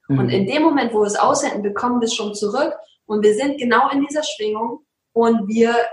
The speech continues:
Speaker 2: erleben in unserem Leben genau diese Realität, die zu dieser Schwingung passt. Und mit unserem Geist können wir überall hinreisen.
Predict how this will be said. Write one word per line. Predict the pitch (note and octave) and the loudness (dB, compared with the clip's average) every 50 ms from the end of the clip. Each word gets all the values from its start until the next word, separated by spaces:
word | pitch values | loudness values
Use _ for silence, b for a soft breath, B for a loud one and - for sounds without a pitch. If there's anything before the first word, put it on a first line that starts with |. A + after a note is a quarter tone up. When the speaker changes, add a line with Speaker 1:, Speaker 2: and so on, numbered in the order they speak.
| - - - _ _ - - - | -8 -16 -18 _ _ -20 -18 -4
Speaker 2:
erleben | - G#3 G#3 A3 B3 C#4 D#4 E4+ C#4+ | 0 0 2 2 0 0 0 -2 -2
in | - A#3+ A#3 A#3 | -2 -2 -2 -2
unserem | A#3+ A#3 A3+ A3+ A3 G#3+ A3 | 0 0 0 0 0 0 0
Leben | A#3 A#3+ C4 B3+ A#3+ | 0 0 0 -2 0
genau | A3+ A3 G#3+ G#3+ A3 G#3+ B3+ A#3+ | 0 2 2 2 2 0 0 0
diese | A#3+ A3 A3 G#3+ G#3+ | 0 0 0 0 0
Realität, | G#3 G3+ G3 G3+ G3+ G3+ - - A#3 A3+ A#3 - | 2 2 2 2 0 -2 -2 -2 -2 -2 -2 -2
die | G#3 G3 G3+ | -6 -6 -6
zu | - - - C#4+ A#3 | -8 -6 -4 -4 -2
dieser | A#3 A3+ G3+ - G#3 | -2 -2 -2 -4 -6
Schwingung | G3+ - - G3 G3+ F#3+ G3 G3 | -6 -6 -6 -6 -8 -8 -10 -14
passt. | - - - - - - - - _ _ _ _ _ _ _ _ _ _ _ _ _ - | -14 -14 -16 -14 -16 -18 -20 -20 _ _ _ _ _ _ _ _ _ _ _ _ _ -2
Und | G#3 G#3 | 0 2
mit | G#3 G3+ G3+ | 2 2 2
unserem | G3+ G3 F#3+ G3 F#3+ F#3+ | 2 2 2 2 2 2
Geist | G3 G3+ G3 - C#4 B3+ - - - | 2 0 0 0 -2 -4 -4 -6 -4
können | A3+ G#3 G3+ F#3+ | -2 -2 -2 -2
wir | G3 G3+ | -4 -4
überall | - A#3+ B3 A#3+ A3 F3+ F#3 F#3+ F#3+ | -2 -2 0 2 2 2 0 0 -2
hinreisen. | F#3+ F#3+ F#3 F3+ E3+ E3 - - - F#3+ G3 G3 G#3 - | -4 -4 -6 -4 -4 -6 -6 -6 -8 -10 -10 -10 -12 -12